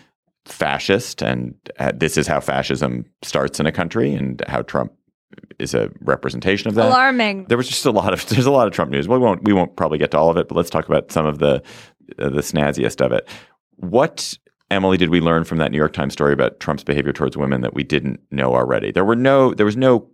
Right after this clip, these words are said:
Speaker 1: crimes, uh, described in it. There was a lot of boorish behavior, disgusting approaches towards women, um, and his, the general sense that they exist as flesh to him. They exist as trophies, not to say he doesn't have women who work for him who don't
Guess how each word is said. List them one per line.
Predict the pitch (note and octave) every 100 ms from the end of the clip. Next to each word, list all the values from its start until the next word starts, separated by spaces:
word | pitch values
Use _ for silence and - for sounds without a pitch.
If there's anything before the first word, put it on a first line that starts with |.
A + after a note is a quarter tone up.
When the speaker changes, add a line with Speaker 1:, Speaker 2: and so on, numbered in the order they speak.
| _
Speaker 1:
crimes, | - - E2 D#2+ C#2 B1 C2+ C#2 - -
uh, | D2+ C2 A#1+ A#1+ -
described | D#2 - D#2 A#1+ A#1
in | A#1
it. | A#1 C#2 _ - - -
There | E2
was | D#2
a | E2
lot | D#2+ E2+
of | C#2+
boorish | C#2+ D#2 D#2 D2+
behavior, | - D2 C2 B1+ B1+ C2+
disgusting | C#2+ - - E2 - D#2
approaches | D2 C#2+ C#2+ D2 -
towards | D#2 C2+
women, | C2+ B1+ B1 B1 D#2 - - _ -
um, | D#2 C#2+ C2+ C2+ - -
and | F#2+
his, | G2+ D#2+
the | G#2+ A2+
general | F2+ B2 A#2+ G#2
sense | - A2 F2
that | E2 D2
they | D2+
exist | D2 D#2 D#2+ -
as | B1
flesh | - G#2+ D#2+ -
to | C#2+
him. | C2+ A1 A1
They | C2+
exist | D#2 D2
as | C#2 -
trophies, | - A#2 A2+ A2+ G2+ F#2+ F2+ - - -
not | - E2+ E2+
to | -
say | D#2+
he | D#2
doesn't | C#2+ C#2+ C#2
have | D2 C2
women | C#2 C#2
who | C2+
work | F2 G2
for | - F2+
him | D#2+
who | C#2+
don't | C2+ B1+